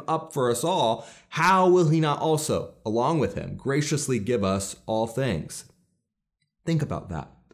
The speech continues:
God already made the ultimate sacrifice, sending his only begotten son.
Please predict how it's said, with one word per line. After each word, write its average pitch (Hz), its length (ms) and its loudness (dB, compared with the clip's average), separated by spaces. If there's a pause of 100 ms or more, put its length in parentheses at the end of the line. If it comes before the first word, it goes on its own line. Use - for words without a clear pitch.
(420)
God 180 580 2 (680)
already 165 340 4
made 131 680 2 (340)
the 120 320 -2 (100)
ultimate 139 500 0
sacrifice, 104 640 -6
sending 175 420 4
his 131 180 4
only 139 280 2
begotten 104 420 0
son. 87 360 -4